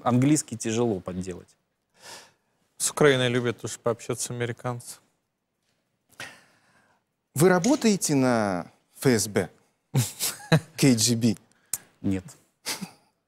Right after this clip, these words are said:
Speaker 1: Ну, тут мне добавить нечего.
Speaker 3: Товарищ полковник, я вам верю.
Speaker 1: <laughs> Хорошо.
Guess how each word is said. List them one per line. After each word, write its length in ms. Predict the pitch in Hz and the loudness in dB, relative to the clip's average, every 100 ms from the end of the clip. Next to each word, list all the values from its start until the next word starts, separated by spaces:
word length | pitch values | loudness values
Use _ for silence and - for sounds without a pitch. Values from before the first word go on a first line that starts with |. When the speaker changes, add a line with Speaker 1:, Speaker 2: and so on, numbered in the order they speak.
| _ _ | _ _
Speaker 1:
Ну, 240 | - 120 113 | 0 0 0
тут 160 | 123 - | -4 -2
мне 220 | 123 123 | 2 2
добавить 420 | 117 120 117 104 113 | 4 4 2 0 -2
нечего. 320 | 98 - - _ - - - - _ _ _ _ _ _ _ | -6 -8 -20 _ -20 -20 -20 -20 _ _ _ _ _ _ _
Speaker 3:
Товарищ 200 | - 151 | 2 4
полковник, 360 | 165 156 139 127 | 2 2 2 2
я 80 | 131 | 2
вам 120 | 127 | 2
верю. 260 | 113 95 - - | 0 -4 -6 -4
Speaker 1:
<laughs> 1120 | 127 - 151 - - - - - 107 104 _ | -4 -2 -4 -4 -10 -12 -20 -20 -20 -20 _
Хорошо. 380 | 87 101 - | -6 -6 -10